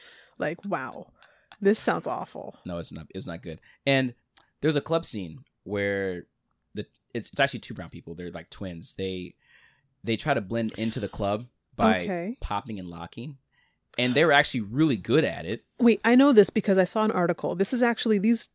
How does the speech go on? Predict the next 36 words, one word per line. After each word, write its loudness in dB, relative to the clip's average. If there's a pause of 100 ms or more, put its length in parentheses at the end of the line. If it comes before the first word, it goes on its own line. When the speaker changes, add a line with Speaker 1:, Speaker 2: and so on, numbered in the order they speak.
(140)
Speaker 1:
these 2
two 2
twins 2
are 2
actually -2
famous -4
dancers -4
Speaker 2:
Okay. -4
Speaker 1:
who 2
are 4
in 2
this 0
movie, 0 (180)
but 0
I 0
didn't 2
realize 2
they 0
had -4
that -4
big -2
of -4
a 0
role 2
and -2
that -4
they -4 (240)
did -2
the 0
whole, 0
like, -2
"Look, -2
we're 0
dance-," 0
oh -2
no. -4